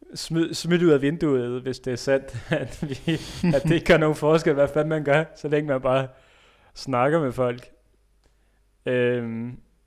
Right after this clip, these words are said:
men ja, generelt, så bliver det, det giver jo en eller anden nihilistisk t-, tilgang til sit eget fag, at man er sådan, hvad fanden, hvad fanden er egentlig meningen med det hele, hvis det hele bare,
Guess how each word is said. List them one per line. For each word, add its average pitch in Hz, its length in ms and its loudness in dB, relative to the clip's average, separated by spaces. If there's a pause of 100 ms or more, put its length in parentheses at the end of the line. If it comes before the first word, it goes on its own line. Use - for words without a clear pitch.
(380)
men 120 220 -2
ja, 117 220 2
generelt, 123 540 -2
så 131 80 -6
bliver 127 220 -4
det, 120 280 -8
det 120 80 -14
giver 135 200 0
jo 151 40 6
en 143 100 4
eller 117 60 -6
anden 123 100 -4
nihilistisk 123 680 -6
t-, - 460 -8
tilgang 131 500 -4
til 123 280 -2 (360)
sit 139 160 -2
eget 131 240 2
fag, 135 380 -2
at 131 140 -12
man 131 160 -2
er 131 80 2
sådan, 120 340 -8 (380)
hvad 127 180 0
fanden, 135 300 -2
hvad 127 100 -2
fanden 143 220 2
er 147 40 2
egentlig 139 220 0
meningen 139 380 0
med 127 100 -2
det 120 120 -8
hele, 131 200 -2
hvis 123 180 -6
det 127 140 -6
hele 139 200 -2
bare, 120 320 2